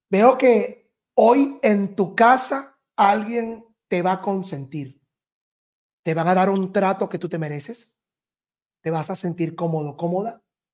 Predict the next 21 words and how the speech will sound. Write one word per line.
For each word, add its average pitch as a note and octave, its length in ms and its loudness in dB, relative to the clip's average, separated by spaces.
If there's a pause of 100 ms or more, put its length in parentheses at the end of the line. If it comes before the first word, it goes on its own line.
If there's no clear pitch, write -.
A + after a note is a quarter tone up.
(520)
Vas E3+ 220 0
a F#3 60 0
recibir E3+ 420 -2
una F3 180 -2
visita E3+ 320 -6
inesperada, E3+ 840 -6 (840)
una F#3 200 0
noticia F3 400 -4
de E3 60 -2
embarazo, E3+ 520 -4 (220)
la E3 80 -4
llegada D#3+ 340 -2
de F3 100 -2
un E3+ 100 -2
dinero, G3+ 500 -2 (260)
harás E3+ 300 0
una F3 160 -4
inversión. C#3+ 500 -10 (460)
Hoy C4+ 300 4
te C#4 80 2
inscribes G#3+ 800 -2